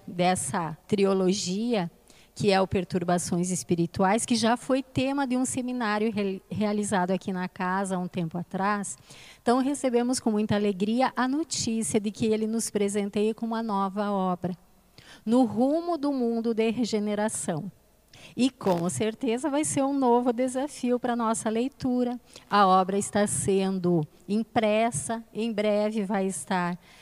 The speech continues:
disponível para todos nós. E aqueles que tiverem interesse, então, podem buscá-la, fazer sua encomenda aqui no Seara. E Manuel Filomeno de Miranda, na obra O Amanhecer de uma Nova Era,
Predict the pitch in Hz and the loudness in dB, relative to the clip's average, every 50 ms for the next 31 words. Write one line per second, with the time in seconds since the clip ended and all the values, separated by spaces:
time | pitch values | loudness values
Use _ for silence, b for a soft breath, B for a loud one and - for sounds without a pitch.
0 | B B - 185 202 - - - 202 208 214 202 202 214 233 247 262 220 226 202 | B B -2 0 0 0 2 2 2 4 4 2 0 0 0 0 0 0 0 0
1 | 180 - - - - 185 180 - - 170 170 165 175 208 214 - - 190 180 180 | -2 -2 -8 -10 -8 -6 -6 -4 -2 -2 -2 -2 -4 -4 -4 -4 -2 -2 0 0
2 | 180 208 262 - - - B B B B B B B B B B B - 220 240 | -2 -2 -4 -6 -10 -12 B B B B B B B B B B B -2 0 2
3 | 254 269 269 269 269 - 233 196 208 226 - - 240 220 - 233 214 220 214 196 | 4 4 4 4 4 4 4 4 4 4 2 2 0 0 0 0 2 4 6 6
4 | 196 202 214 202 208 214 220 - 240 240 247 247 214 214 226 247 - - 294 285 | 8 8 6 6 4 2 0 2 2 2 4 6 6 6 4 4 2 0 -2 -2
5 | 302 - - 262 233 247 262 - - 220 214 214 208 220 226 226 208 226 240 - | -2 -2 0 -2 -2 -2 -2 0 0 0 0 0 0 0 -2 -2 -2 -2 -2 -4
6 | - - - - 220 185 175 175 180 185 185 196 190 190 185 - 214 196 208 220 | -6 -8 -4 -2 0 2 2 2 2 2 2 2 0 -2 -2 -2 -4 -4 -2 -4
7 | 226 - - - 220 220 220 - 247 254 262 247 214 196 196 196 190 202 202 - | -4 -4 -4 -6 -4 -4 -2 -2 -2 -2 0 0 -2 -2 -2 -2 -2 -4 -6 -6
8 | - - 202 196 196 208 - _ - 196 196 - - - 220 208 185 156 - - | -8 -8 -6 -6 -6 -8 -10 _ -8 -6 -6 -4 -4 -4 -2 -2 -2 -2 -4 -8
9 | - - - B B B B B B B B B B B B B B B B 110 | -14 -20 -20 B B B B B B B B B B B B B B B B 0
10 | 330 349 330 320 311 294 277 254 254 247 - - 240 214 214 208 196 190 190 180 | 2 4 4 4 6 6 8 8 8 8 6 6 4 6 6 6 6 6 6 6
11 | 175 170 165 170 165 160 170 170 180 202 214 220 196 175 165 165 170 160 160 160 | 6 6 6 6 6 6 6 6 6 6 4 4 4 4 4 4 4 6 6 8
12 | 160 165 175 196 214 196 175 175 175 175 175 180 180 185 180 180 - - 196 185 | 8 8 8 8 6 6 4 4 4 4 2 0 0 -2 -2 -2 -2 -2 -4 -2
13 | 180 196 185 190 185 175 170 165 165 175 165 160 156 160 175 196 202 196 185 175 | -2 -4 -2 -2 -2 -2 -2 -2 -2 -2 -4 -4 -2 -2 -2 -2 -2 -2 -4 -4